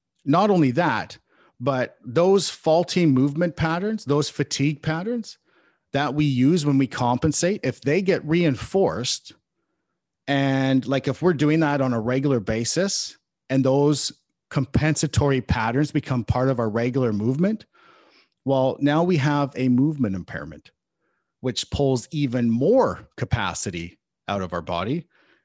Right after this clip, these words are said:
and reduces our athleticism and performance as well.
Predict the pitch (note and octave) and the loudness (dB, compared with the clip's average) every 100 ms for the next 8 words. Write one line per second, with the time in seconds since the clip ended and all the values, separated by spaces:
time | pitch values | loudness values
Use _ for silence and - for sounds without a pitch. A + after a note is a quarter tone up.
0 | _ - B2 B2 A2+ C3 G#2+ C3 - B2 | _ -4 -2 0 2 0 2 0 2 -2
1 | A2 A2 G#2+ - G2+ G2 - F#2 G#2 G#2 | -2 -2 -2 -2 -4 -2 -4 -2 -2 -4
2 | _ - G2 - G2+ G2 F2+ F2+ F#2 E2 | _ -6 -4 -4 -4 -4 -4 -4 -6 -2
3 | B2+ A#2 | -2 -2